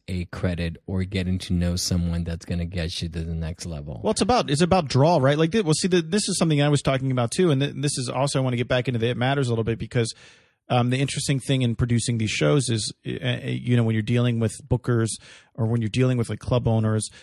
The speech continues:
Speaker 2: like, a lot of people, like, at the end of the day, you, like, I don't think that you can live your life being wor-, worrying about, uh, the bottom dollar of these clubs, but you have to be aware of it.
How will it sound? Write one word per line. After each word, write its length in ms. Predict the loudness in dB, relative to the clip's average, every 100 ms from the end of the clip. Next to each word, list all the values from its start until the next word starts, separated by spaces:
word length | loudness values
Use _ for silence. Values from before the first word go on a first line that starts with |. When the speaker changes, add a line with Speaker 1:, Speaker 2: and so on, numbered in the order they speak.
| -6
Speaker 2:
like, 140 | -2 2
a 40 |
lot 180 | 4 4
of 60 | 2
people, 380 | 0 2 0 2
like, 200 | 0 0
at 80 |
the 80 | -2
end 100 | 0
of 60 | 0
the 60 |
day, 160 | 0 2
you, 280 | 2 -2 -10 _ -2
like, 360 | -2 -2 -10 _ 0
I 80 | 2
don't 180 | 2
think 300 | 2 0 2
that 100 | 0 0
you 140 | 0
can 360 | 0 0 -2 2
live 220 | 2 4
your 140 | 4
life 420 | 4 4 2 -2 -14 -20 -20 _ 2
being 420 | 6 6 4 4
wor-, 260 | 6 6 4
worrying 420 | 4 6 6 4
about, 580 | 4 4 2 0 -8 -16 -6
uh, 460 | 0 2 4 2 0 -4
the 120 | 0
bottom 260 | 2 2 2
dollar 320 | 2 2 2
of 100 | 0
these 160 | -2 -4
clubs, 400 | -2 -2 -2 -2
but 200 | -2 2
you 80 | 2
have 100 | 2
to 60 |
be 100 | 2
aware 320 | 2 2 2 2
of 80 |
it. 220 | 0 -6